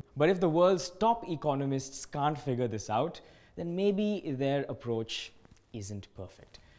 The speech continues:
And what's funny, actually slightly humorous, is that after the event, almost thirty-three prominent economists met in the U S to figure out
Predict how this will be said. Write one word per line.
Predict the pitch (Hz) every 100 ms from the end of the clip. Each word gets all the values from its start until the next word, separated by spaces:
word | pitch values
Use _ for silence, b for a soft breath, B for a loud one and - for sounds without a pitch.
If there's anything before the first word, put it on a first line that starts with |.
| b b
And | 151 180
what's | 240 240 - -
funny, | - 170 127 101 156 -
actually | 101 - 104 101
slightly | 101 98 -
humorous, | 92 113 107 95 - - b b b
is | 151 139
that | 165 170 -
after | 156 202 - 240
the | 190 135
event, | 117 107 107 185 -
almost | 151 160 175 180 -
thirty-three | - - 220 226 233 208 196 - 185 233 233 233 -
prominent | 160 180 196 202 190 156
economists | 139 131 135 131 127 - - 104
met | 101 110 151 - -
in | 135
the | 123
U | 110 110
S | 98 101 - b b b b
to | 240
figure | - 165 139
out | 101 156